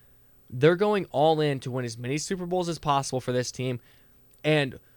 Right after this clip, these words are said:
while it didn't work for the Rams, it, you have Tom Brady. So I, you go in every single season possible. And that's what they did. I think it's the best offseason in N F L history. Those are huge name guys they brought back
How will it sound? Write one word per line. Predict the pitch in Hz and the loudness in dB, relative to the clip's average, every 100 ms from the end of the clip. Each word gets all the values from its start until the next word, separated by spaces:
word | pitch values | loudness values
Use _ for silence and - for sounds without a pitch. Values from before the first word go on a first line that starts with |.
| _ | _
while | 135 143 | 0 0
it | 135 127 | 0 0
didn't | 151 165 165 | 0 0 2
work | 147 175 - | 2 0 -2
for | |
the | 147 127 | -4 -2
Rams, | 120 127 165 196 - _ _ _ _ | -2 -4 -4 -8 -16 _ _ _ _
it, | - - _ | -20 -20 _
you | 143 | -4
have | 165 170 | -2 -2
Tom | 165 160 139 | -2 -4 0
Brady. | 143 135 117 117 - | 0 0 -4 -10 -10
So | - 135 127 123 - | 0 2 2 0 -4
I, | 131 120 - | -6 -6 -4
you | 143 | 0
go | 147 151 151 | 6 6 6
in | 147 - | 4 2
every | 135 131 151 | 0 2 0
single | - 147 143 131 | 0 0 0 -2
season | - 135 131 120 | -2 -4 -4 -6
possible. | 120 120 - 151 175 - _ _ _ _ - | -4 -4 -2 -2 -2 -4 _ _ _ _ -2
And | |
that's | 143 147 | 0 2
what | 151 147 | 0 2
they | 135 | 0
did. | 131 135 135 - - - | 0 -2 -2 -12 -20 -2
I | 156 | 2
think | 208 | 2
it's | 214 - | 0 -2
the | |
best | 151 147 151 | 0 2 0
offseason | 135 - 123 | -2 -4 -10
in | 123 | -8
N | 120 | -8
F | 113 | -8
L | |
history. | 117 117 - 113 | -8 -8 -8 -4
Those | 147 | -2
are | 160 | -4
huge | 135 - 180 214 170 | -8 -6 -2 -2 -2
name | 175 170 | -2 0
guys | 151 147 147 | 2 2 2
they | 139 | 0
brought | 127 135 131 | -2 -2 -2
back | 127 139 156 | 0 0 -2